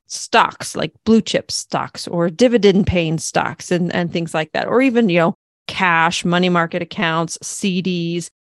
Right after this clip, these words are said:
Those are all considered very defensive, but they also don't give you very much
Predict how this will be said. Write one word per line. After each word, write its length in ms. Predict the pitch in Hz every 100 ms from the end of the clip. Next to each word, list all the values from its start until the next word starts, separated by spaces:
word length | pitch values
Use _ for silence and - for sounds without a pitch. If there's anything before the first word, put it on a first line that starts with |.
| _ -
Those 220 | 226 254
are 100 | 240
all 220 | 185 196
considered 580 | - 214 - 190 185 170
very 520 | 160 185 185 185 185
defensive, 1120 | 165 156 170 - 165 156 196 - 277 370 403 - _ _ -
but 120 | -
they 80 | 180
also 240 | 170 -
don't 260 | 175 170 -
give 180 | 170 160
you 220 | 156 -
very 380 | 170 170 160 143
much 540 | 135 139 - - -